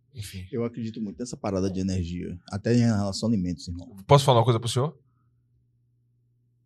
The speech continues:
Speaker 1: Tatiane sabe, aí eu falei, "Rapaz, não é possível." Aconteceu uma situação, eu matei um cara.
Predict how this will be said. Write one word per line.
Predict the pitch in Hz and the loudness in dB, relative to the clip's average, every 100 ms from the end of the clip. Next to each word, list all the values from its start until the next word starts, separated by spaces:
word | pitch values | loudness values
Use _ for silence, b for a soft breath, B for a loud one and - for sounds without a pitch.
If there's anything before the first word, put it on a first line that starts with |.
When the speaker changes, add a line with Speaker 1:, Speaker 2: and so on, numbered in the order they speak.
| _ _ _ _ _ _ | _ _ _ _ _ _
Speaker 1:
Tatiane | 104 - 117 135 | -6 -4 -4 -4
sabe, | - 104 101 | -2 0 0
aí | 98 | -2
eu | 98 | -2
falei, | 95 101 | -4 -6
"Rapaz, | 95 107 | -6 -6
não | 113 | -6
é | |
possível." | 123 - 85 82 82 - | -6 -6 -6 -8 -12 -12
Aconteceu | 117 139 - - 131 | -6 -6 -4 0 0
uma | 135 | 0
situação, | - 127 117 123 139 151 - _ - | 0 2 2 2 0 -2 -6 _ -14
eu | |
matei | 110 107 127 | -10 -8 -6
um | 123 | -4
cara. | 113 104 101 | 0 0 -2